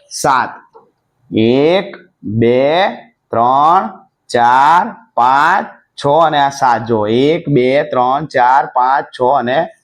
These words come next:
સાત. કુલ ભાગ કેટલા થઈ ગયા? સાત ભાગ થઈ ગયા ભાઈ. ધ્યાનથી જોજો હો. કુલ ભાગ કેટલા છે? સાત.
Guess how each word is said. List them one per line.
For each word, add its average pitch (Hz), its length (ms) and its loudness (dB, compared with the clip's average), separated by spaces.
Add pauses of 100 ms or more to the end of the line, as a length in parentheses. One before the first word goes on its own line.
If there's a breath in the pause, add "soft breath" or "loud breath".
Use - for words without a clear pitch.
સાત. 120 320 -2 (180)
કુલ 156 160 0
ભાગ 151 260 2
કેટલા 175 240 4
થઈ 156 180 4
ગયા? 160 380 6 (440 soft breath)
સાત 147 460 -2
ભાગ 147 340 0
થઈ 147 160 2
ગયા 165 200 6
ભાઈ. 170 160 2 (360)
ધ્યાનથી 156 440 2
જોજો 165 260 2
હો. 262 80 4 (420 loud breath)
કુલ 170 220 2
ભાગ 165 280 4
કેટલા 180 260 2
છે? 196 160 2
સાત. 151 340 2